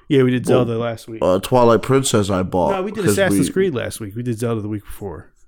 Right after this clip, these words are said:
Speaker 2: Yeah,
Speaker 1: But
Speaker 2: we did
Speaker 1: same
Speaker 2: Zelda.
Speaker 1: shit.
Speaker 2: Yeah, yeah, yeah. Still, I went out and I, and I copped one of the games
Speaker 1: Did you
Speaker 2: and
Speaker 1: play it? Did you get it?
Speaker 2: Yeah, dude. Uh, I'm, I think I'm past the tutorial in this
Speaker 1: Oh
Speaker 2: one.
Speaker 1: my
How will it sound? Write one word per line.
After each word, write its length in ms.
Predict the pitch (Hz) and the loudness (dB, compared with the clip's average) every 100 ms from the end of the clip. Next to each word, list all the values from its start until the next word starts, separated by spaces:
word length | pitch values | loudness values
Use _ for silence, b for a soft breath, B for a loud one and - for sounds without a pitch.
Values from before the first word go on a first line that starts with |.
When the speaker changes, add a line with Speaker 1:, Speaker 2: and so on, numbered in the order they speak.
| - | 0
Speaker 2:
Yeah, 220 | 120 120 | 4 6
Speaker 1:
But 40 | 104 | 6
Speaker 2:
we 40 | |
did 60 | 98 | 4
Speaker 1:
same 220 | 139 165 | 4 4
Speaker 2:
Zelda. 180 | 123 120 113 110 | 6 4 4 2
Speaker 1:
shit. 40 | 107 - _ - 113 | -2 -14 _ -6 0
Speaker 2:
Yeah, 180 | 156 151 | 4 4
yeah, 160 | 160 | 6
yeah. 360 | 135 135 101 85 - | 6 4 2 -2 -10
Still, 440 | - - 123 95 90 | -12 -2 0 0 -2
I 120 | 101 | -2
went 200 | 104 113 | 0 0
out 200 | 113 107 | 0 0
and 120 | 95 | -2
I, 80 | 95 | -4
and 220 | 98 78 | -2 -4
I 160 | 80 85 | -4 -6
copped 340 | - 110 101 | -2 -2 0
one 140 | 104 104 | -2 -2
of 60 | |
the 80 | 95 | -2
games 460 | 87 113 117 92 95 | -2 0 0 -2 -6
Speaker 1:
Did 120 | 95 | -8
you 60 | 117 | -8
Speaker 2:
and 80 | 101 | -4
Speaker 1:
play 260 | 120 160 | 0 0
it? 120 | 214 - | -2 -6
Did 100 | 156 123 | -12 -12
you 40 | |
get 220 | 104 113 | -6 -6
it? 60 | 85 | 2
Speaker 2:
Yeah, 240 | 117 185 | 4 6
dude. 340 | 139 123 139 113 | 4 6 4 4
Uh, 460 | 107 110 110 101 - b b b b _ | 4 6 6 2 -4 b b b b _
I'm, 340 | 104 107 101 - | 0 2 2 0
I 100 | 104 | 0
think 220 | 101 143 135 | 2 2 4
I'm 140 | 127 | 2
past 400 | 123 120 117 - | 2 2 2 0
the 80 | 104 | -4
tutorial 720 | 107 - 107 104 95 80 65 | -4 2 4 6 6 4 0
in 80 | 80 | -2
this 220 | 95 - | -2 -2
Speaker 1:
Oh 100 | 62 | -6
Speaker 2:
one. 100 | 60 | -6
Speaker 1:
my 160 | 90 | -8